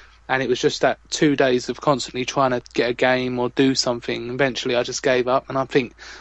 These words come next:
a lot of people were in the same boat where they kind of just had, were so excited about the, um, the, the promise of what it could be and the potential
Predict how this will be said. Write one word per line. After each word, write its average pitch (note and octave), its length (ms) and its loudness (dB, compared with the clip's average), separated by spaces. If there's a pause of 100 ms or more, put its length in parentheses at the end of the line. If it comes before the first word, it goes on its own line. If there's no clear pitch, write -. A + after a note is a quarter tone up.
(120)
a B2+ 80 4
lot C3+ 200 8
of - 140 -10
people A#2+ 300 -2
were B2 100 0
in B2 60 -6
the B2 100 -8
same B2+ 300 -4
boat B2 340 0 (440)
where B2 140 0
they B2 120 2
kind B2+ 320 -2
of A#2+ 100 -2
just - 220 -4
had, C3 160 2 (180)
were B2+ 60 -10
so C#3 200 0
excited B2+ 560 0
about A#2+ 380 0 (560)
the, A#2+ 240 2
um, A#2+ 420 -2 (880)
the, C3 220 -2
the B2+ 80 -4
promise C3 480 -2
of B2+ 120 -4
what B2 160 0
it A2 120 -8
could - 180 -4
be B2 320 2
and A#2+ 140 -4
the B2 40 -6
potential B2 760 -4